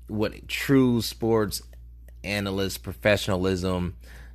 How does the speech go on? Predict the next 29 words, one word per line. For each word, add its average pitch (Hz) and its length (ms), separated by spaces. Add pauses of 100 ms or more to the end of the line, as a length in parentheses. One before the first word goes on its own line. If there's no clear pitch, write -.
(440)
going 120 320
against 104 360
the 107 60
grain, 101 680
not 117 160
always 117 260
having 107 200
the 98 80
popular 98 360
opinion, 98 360
but 92 100
always 107 340
having 95 240
the 95 80
most 95 360
respected 107 720
opinion. 113 540 (600)
Skip 131 460
Bayless 101 480
is 101 240
somebody. 80 720
If 101 100
you 147 120
take 151 280
Skip - 420
off 101 260
of 85 260 (220)
Fox 104 300
Sports, - 560